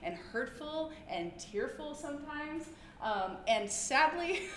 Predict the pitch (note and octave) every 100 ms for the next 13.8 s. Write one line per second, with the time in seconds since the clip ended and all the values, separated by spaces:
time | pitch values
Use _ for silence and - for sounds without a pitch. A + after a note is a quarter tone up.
0 | - G4 - - - A3+ C4 F#4 B3 B3+
1 | D#4 - C4+ C#4 C#4+ B3+ A#3 A3+ A3 G3
2 | G3 G3+ G#3 F#3 D#3+ D3 G3 - G#3 F#3+
3 | F3+ G#3+ A#3+ F#3+ F3+ F3+ F3+ F3+ D#3+ -
4 | - G3 C4 G#3+ G#3+ A#3+ D4 D4 A#3 G3
5 | - - C4+ C4+ G#3 C#4 F4+ - A3+ A3+
6 | A#3+ B3+ A#3 A3+ A3 G#3 G3+ - A3+ F#3+
7 | F#3+ G3 F#3+ G3 G#3+ C4 C#4+ C#4+ B3 A#3+
8 | B3+ B3 B3 B3 A#3+ - F#3 - - G#3
9 | F#3 G#3 C4+ D4 D4 C#4 C4+ B3+ C4 B3+
10 | B3 B3 A#3+ A#3+ - - - - A3+ A3
11 | A#3 G#3+ - A3 A3 - A#3+ A#3 - -
12 | G#3+ B3 A#3 G3+ F#3+ - E4+ D#4 G#3+ G3
13 | D#3+ D#3+ D#3 - A3 G3+ E3+